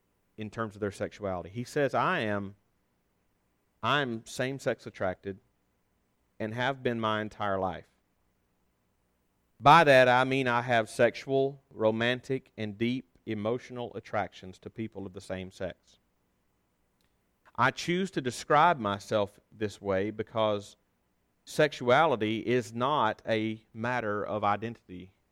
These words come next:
for me, and that has become good news." Pause right here. Notice that he's only said, "I'm same-sex attracted." He did not say, "I'm same-sex,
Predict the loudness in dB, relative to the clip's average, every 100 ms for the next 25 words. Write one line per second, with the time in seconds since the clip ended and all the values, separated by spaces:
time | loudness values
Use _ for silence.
0 | _ _ _ -12 -6 -6 -6 -12 _ _
1 | _ _ _ _ _ _ _ _ _ _
2 | _ _ _ -10 -2 -2 0 -4 -4 -6
3 | -8 -8 -6 -6 -6 -6 -10 -12 -18 -20
4 | _ _ _ _ _ _ _ _ _ _
5 | _ _ _ _ _ _ _ _ -20 -20
6 | _ _ -2 0 0 -4 -6 -10 -12 _
7 | -20 _ _ _ _ -6 -2 0 0 -4
8 | -4 -6 -4 -6 -4 -6 -4 -4 -4 -4
9 | -8 -10 -10 -10 -8 -10 -8 -16 -10 -10
10 | -10 -16 -20 _ _ _ _ _ _ _
11 | _ _ _ _ _ -12 -6 -6 -6 -8
12 | -6 -4 -4 -4 -6 -8 -10 -10 -10 -6
13 | -6 -6 -18 -20